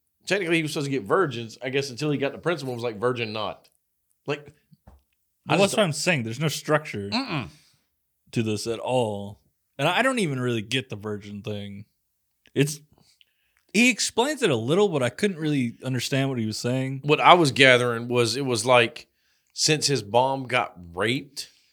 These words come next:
Speaker 1: and then she took it out on him or whatever, he's traumatized. But it, it's so convoluted because it's like, what does this got to do with being a virgin?
Speaker 2: Yeah, I don't know.
Speaker 1: 'Cause, I mean, I'm with you on the aspect of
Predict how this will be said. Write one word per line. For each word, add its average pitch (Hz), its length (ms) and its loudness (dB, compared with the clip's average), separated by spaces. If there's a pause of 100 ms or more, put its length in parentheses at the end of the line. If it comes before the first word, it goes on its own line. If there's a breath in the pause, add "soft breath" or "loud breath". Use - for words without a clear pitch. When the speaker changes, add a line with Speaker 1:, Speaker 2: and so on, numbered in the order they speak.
(420)
Speaker 1:
and 113 100 -6
then 107 80 -2
she - 200 0
took 139 200 -2
it 123 120 0
out 120 180 2
on 95 240 -10
him 156 340 0
or 160 60 0
whatever, 165 640 0
he's 135 280 -4
traumatized. 135 600 -2
But 160 160 -8
it, 175 160 -8 (100)
it's 151 160 0
so 185 220 4
convoluted 156 800 0
because 156 240 -4
it's 139 120 -6
like, 139 200 -2
what 131 120 -2
does 156 80 -2
this 143 100 -6
got 151 100 -2
to 147 60 -4
do 151 80 -2
with 135 80 -4
being 139 140 -2
a 117 40 -6
virgin? 107 380 -4 (500)
Speaker 2:
Yeah, 110 200 0
I 110 40 -2
don't 110 140 -4
know. 90 200 -12 (220)
Speaker 1:
'Cause, 147 160 2
I 151 60 4
mean, 151 160 0
I'm 202 160 0
with 156 180 4
you 220 380 -2
on 151 80 -4
the 143 100 0
aspect 139 480 0
of 123 420 2